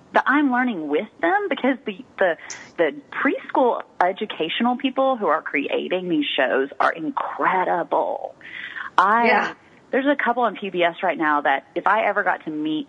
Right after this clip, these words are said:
Speaker 1: the designers of those shows, it would be like, they're heroes to me. They're amazing tools. But that said, I do watch my little son's eyes glaze over and his personality just goes away. So we try to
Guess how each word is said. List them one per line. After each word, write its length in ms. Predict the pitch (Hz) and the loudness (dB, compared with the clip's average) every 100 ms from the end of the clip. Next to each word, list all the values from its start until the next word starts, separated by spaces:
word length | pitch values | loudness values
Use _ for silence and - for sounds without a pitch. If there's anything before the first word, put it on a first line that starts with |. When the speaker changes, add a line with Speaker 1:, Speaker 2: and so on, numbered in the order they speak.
| - | -6
Speaker 1:
the 80 | 151 | -2
designers 680 | 139 131 123 131 143 143 139 | -2 0 0 2 2 2 0
of 100 | - | -2
those 200 | 127 127 - | -2 -2 0
shows, 420 | 135 123 117 120 - | 2 2 -2 -4 -2
it 160 | 143 | 0
would 160 | 165 160 | 0 -2
be 160 | 151 | 0
like, 220 | 151 135 - - 165 - | 2 0 -4 -12 -10 -4
they're 140 | 190 190 | 0 0
heroes 420 | - 262 - - - | 0 2 2 0 -2
to 60 | |
me. 220 | 139 123 - | 0 0 2
They're 280 | 165 160 - | 0 0 -2
amazing 840 | 151 147 151 165 165 156 147 139 139 | -2 -2 -2 0 2 0 0 0 0
tools. 360 | 139 117 113 - - - - - - | 2 2 0 -6 -14 -12 -12 -4 0
But 120 | 208 | 4
that 200 | 208 - | 2 0
said, 340 | 196 165 147 139 | 0 2 2 2
I 220 | 151 151 | 0 0
do 180 | 160 160 | -2 0
watch 200 | 143 - | 0 0
my 80 | 143 | -2
little 180 | 139 135 | -2 -2
son's 240 | 143 131 123 | -2 -2 -2
eyes 220 | 123 127 - | -2 -2 -2
glaze 200 | 123 131 | -4 0
over 240 | 143 131 123 | -2 0 -4
and 100 | 131 | -6
his 100 | - | -4
personality 500 | 127 - 135 101 127 | -4 -2 -4 -4 -8
just 140 | - | -6
goes 160 | - - | -4 -2
away. 260 | - - - | 0 -2 -2
So 80 | - - _ - | -2 -2 _ -2
we 140 | 196 | 0
try 200 | 202 170 | 4 4
to 160 | 139 | 2